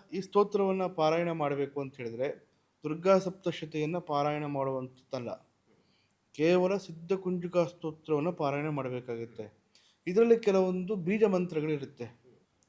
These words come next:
ಘೋರ ಮಂತ್ರಗಳು ಮತ್ತು ಸದಾಚಾರವಾಗಿರುವಂತಹ ಮಂತ್ರಗಳು, ದೇವಿ ಉಪಾಸನೆಗಳು ಕೂಡ ಈ ಸ್ತೋತ್ರದಲ್ಲಿ ಬರುತ್ತೆ. ಒಂದು ಐದು ನಿಮಿಷ ಇರುತ್ತೆ.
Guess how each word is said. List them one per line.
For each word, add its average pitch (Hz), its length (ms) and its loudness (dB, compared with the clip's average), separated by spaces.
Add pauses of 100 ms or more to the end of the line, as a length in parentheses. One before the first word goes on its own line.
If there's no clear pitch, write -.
(240)
ಘೋರ 180 300 8
ಮಂತ್ರಗಳು 180 760 2 (420)
ಮತ್ತು 185 560 2
ಸದಾಚಾರವಾಗಿರುವಂತಹ 175 1200 4
ಮಂತ್ರಗಳು, 147 800 -4 (300)
ದೇವಿ 180 260 2
ಉಪಾಸನೆಗಳು 165 800 2
ಕೂಡ 139 200 -10 (320)
ಈ 180 280 -8 (120)
ಸ್ತೋತ್ರದಲ್ಲಿ 180 640 0
ಬರುತ್ತೆ. 127 360 -4
ಒಂದು 202 260 0
ಐದು 170 200 2
ನಿಮಿಷ 151 240 -4
ಇರುತ್ತೆ. 139 340 -4